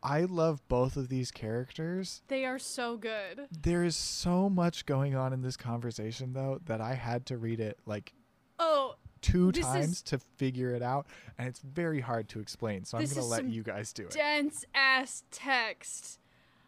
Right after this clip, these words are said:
Speaker 1: But I love
Speaker 2: Um,
Speaker 1: them both.
Speaker 2: Oh, listen, I, I,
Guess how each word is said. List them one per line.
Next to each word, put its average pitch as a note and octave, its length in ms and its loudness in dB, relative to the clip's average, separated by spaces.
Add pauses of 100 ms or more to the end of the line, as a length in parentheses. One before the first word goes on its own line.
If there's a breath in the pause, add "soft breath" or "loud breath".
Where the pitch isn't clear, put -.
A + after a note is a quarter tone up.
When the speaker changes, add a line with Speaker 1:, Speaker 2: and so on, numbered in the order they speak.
Speaker 1:
But A#2 120 -4
I A2 60 -8
love D4 280 4
Speaker 2:
Um, B3 60 -2
Speaker 1:
them F3+ 160 2
both. C3+ 440 2 (180)
Speaker 2:
Oh, D#4+ 240 4
listen, D#4 400 0 (120)
I, E4 200 -2 (240)
I, D#4 240 0